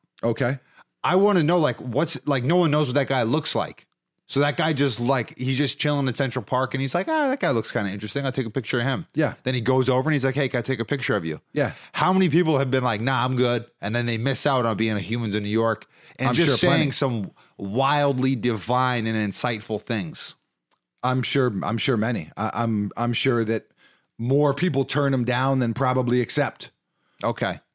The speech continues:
Speaker 1: And I also don't follow the account enough, and I don't have any of the books or anything like that. Some people, uh, may have seen him. Maybe his picture is out there at this point.
Speaker 2: No, I don't think his picture is out there. And by that, I mean, maybe if you Google it,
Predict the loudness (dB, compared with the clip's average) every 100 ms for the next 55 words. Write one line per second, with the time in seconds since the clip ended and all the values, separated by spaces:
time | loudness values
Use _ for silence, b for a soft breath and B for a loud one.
0 | -4 0 2 2 2 0 0 0 2 2
1 | 2 2 0 0 0 0 -4 _ _ -4
2 | 0 0 0 -2 -2 -2 -4 b b b
3 | -2 -2 -2 -2 0 0 0 -2 0 0
4 | 0 -2 -2 0 0 -2 0 -2 -2 -4
5 | b b b b -4 0 2 2 0 0
6 | 0 0 0 -2 _ _ -2 0 0 0
7 | 0 -2 -6 _ _ _ _ -4 0 2
8 | 0 0 -2 -2 -6 _ _ _ _ -2
9 | 2 0 0 -4 0 2 2 2 0 0
10 | 0 0 -2 -2 -2 -4 -2 0 2 2
11 | 2 2 0 -2 0 2 2 2 0 -6
12 | -12 _ _ b b -2 0 0 0 0
13 | 0 2 0 0 2 2 2 0 -2